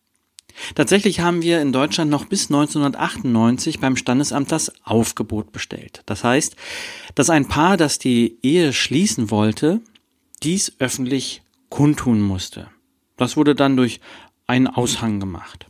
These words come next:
Auf diese Weise wurden die Mitbürger dazu aufgerufen, mitzuhelfen, herauszufinden,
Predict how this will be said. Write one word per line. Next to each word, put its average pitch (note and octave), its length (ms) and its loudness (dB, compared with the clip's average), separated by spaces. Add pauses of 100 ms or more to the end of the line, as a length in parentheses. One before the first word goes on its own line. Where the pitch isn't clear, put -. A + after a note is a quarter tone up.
(840)
Auf - 140 -4
diese G3 260 2
Weise D#3 400 4
wurden D3 520 4 (500)
die A#2+ 80 0
Mitbürger A#2+ 1080 2
dazu A2+ 320 -4
aufgerufen, C3+ 1400 0
mitzuhelfen, B2 680 -2
herauszufinden, F3 1080 0